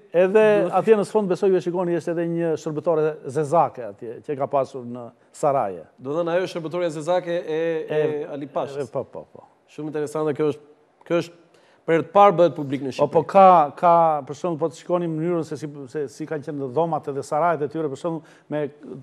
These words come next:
Speaker 1: ato tavanet e tyre kanë qenë
Speaker 2: Kemi
Speaker 1: mbuluara,
Speaker 2: disa, neve,
Speaker 1: po,
Speaker 2: po,
Speaker 1: kanë qenë
Speaker 2: regjia
Speaker 1: mbuluara
Speaker 2: mund
Speaker 1: me
Speaker 2: të
Speaker 1: tablo të punuara
Speaker 2: Po.
Speaker 1: jashtëzakonisht bukur nga piktor napolitan dhe, dhe milanez.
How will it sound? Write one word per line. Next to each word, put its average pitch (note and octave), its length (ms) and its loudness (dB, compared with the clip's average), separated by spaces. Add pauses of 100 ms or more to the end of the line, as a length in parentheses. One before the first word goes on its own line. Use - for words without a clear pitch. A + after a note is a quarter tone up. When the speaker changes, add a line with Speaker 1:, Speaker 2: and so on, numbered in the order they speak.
(140)
Speaker 1:
ato D3 260 -2
tavanet F3 360 2
e - 20 -16
tyre F3+ 160 2
kanë F3 160 0
qenë F#3 80 2
Speaker 2:
Kemi E3+ 140 4
Speaker 1:
mbuluara, G3 340 10
Speaker 2:
disa, D#3 80 2
neve, A#3 220 2 (340)
Speaker 1:
po, F#3+ 80 -6
Speaker 2:
po, E3 80 4
Speaker 1:
kanë F3 160 2
qenë G3 80 2
Speaker 2:
regjia - 60 -
Speaker 1:
mbuluara G3+ 340 6
Speaker 2:
mund F#3+ 80 2
Speaker 1:
me - 20 -2
Speaker 2:
të - 80 -10
Speaker 1:
tablo F#3+ 300 6
të F3 80 -12
punuara F#3+ 320 2
Speaker 2:
Po. F3+ 60 2
Speaker 1:
jashtëzakonisht F3+ 440 -2
bukur E3 220 -2
nga D#3+ 160 -2
piktor F3+ 420 -2
napolitan F3 640 0
dhe, F3+ 140 6 (500)
dhe D#3+ 140 0
milanez. F3 540 0